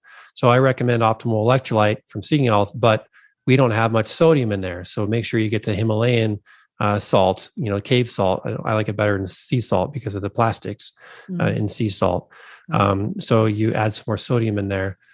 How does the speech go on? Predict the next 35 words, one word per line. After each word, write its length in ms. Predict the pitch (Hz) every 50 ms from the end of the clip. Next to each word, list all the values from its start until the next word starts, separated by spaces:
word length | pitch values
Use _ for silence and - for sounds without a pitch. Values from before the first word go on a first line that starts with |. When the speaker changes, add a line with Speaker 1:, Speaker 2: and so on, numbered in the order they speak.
| _ _ _ _ -
Speaker 1:
Um, 400 | - - 104 104 101 104 104 - -
and 140 | - 127 113
then 140 | 113 113 113
you 100 | 113 113
have 160 | 110 117 113
to 100 | - 120
feed 360 | 104 - - 151 143 143 123
a 100 | 110 104
fever 440 | 101 - 131 131 127 107 101 92 92
'cause 140 | 92 - 101
it's 120 | 104 95 -
so 100 | - 104
metabolically 720 | 98 98 98 101 104 95 92 98 98 - - - 123 123
demanding. 420 | 117 117 143 156 143 110 104 101
A 60 | 98
lot 160 | 101 107 117
of 80 | 117 110
parents 340 | - 120 113 110 113 110 -
will 80 | 117
say, 180 | 110 - 120 120
"Oh, 160 | 123 131 127 127
I 120 | 120 127
give 200 | 127 123 127 120
Tylenol 540 | - - 117 120 120 117 113 110 107 107 104 - _ _ -
prophylactically 760 | - 127 107 - 113 127 156 185 175 - 123 - 131 120 117
to 100 | - -
my 160 | 117 110 104 107
kids 460 | - - 170 165 147 131 120 117 -
because 300 | - 123 113 - 113 101
they 100 | 113 107
get 180 | 107 113 107
seizures." 640 | - - 175 170 143 110 98 82 80 - - - _ _ _ _ _ _ _ _ _ _ _ _
It's 100 | - -
like, 160 | - 120 -
well, 400 | 147 135 127 123 120 120 - -